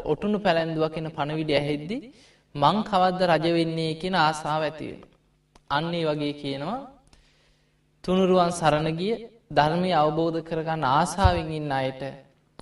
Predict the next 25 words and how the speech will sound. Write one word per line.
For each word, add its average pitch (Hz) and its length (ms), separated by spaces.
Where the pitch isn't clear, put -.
අහන්න 185 380
ලැබෙනවා 165 480
අන්න 160 180
අසවල් 156 440
අසවල් 147 440
අය 175 120
සෝවාන් 156 460
වෙලා. - 380
අන්න 147 200
අසවල් 143 500
ගමේ 147 360
අර 139 180
අසවල් 139 440
අසවල් 135 380
සද්ධාවන්ත 139 760
ශ්‍රාවකයෝ 135 580
ධර්මයේ 143 420
දියුණු 139 260
කරලා 147 260
සකදාගාමි 135 800
වෙලා. - 280
අසවල් 147 420
අය 156 140
රහත් 170 340
වෙලා. 123 300